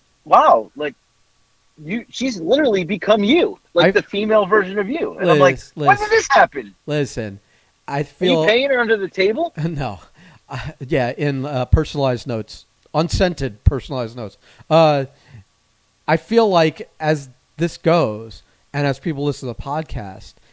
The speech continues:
Speaker 2: and as people see, like, the social medias and your TikToks and whatever, they get it. They get that I'm the good guy and you're the bad guy here. And, uh, and, you know,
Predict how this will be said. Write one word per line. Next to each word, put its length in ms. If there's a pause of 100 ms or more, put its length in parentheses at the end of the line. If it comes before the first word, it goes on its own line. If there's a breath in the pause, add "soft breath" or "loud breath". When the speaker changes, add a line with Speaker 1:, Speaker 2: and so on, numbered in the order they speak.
(140)
Speaker 2:
and 140
as 180
people 560
see, 680 (240)
like, 220 (300)
the 200
social 400
medias 680
and 120
your 100
TikToks 420
and 60
whatever, 220 (240 soft breath)
they 80
get 180
it. 200 (120)
They 140
get 320
that 120
I'm 140
the 80
good 200
guy 200
and 140
you're 80
the 100
bad 260
guy 180
here. 260 (400 soft breath)
And, 280
uh, 600
and, 380
you 100
know, 320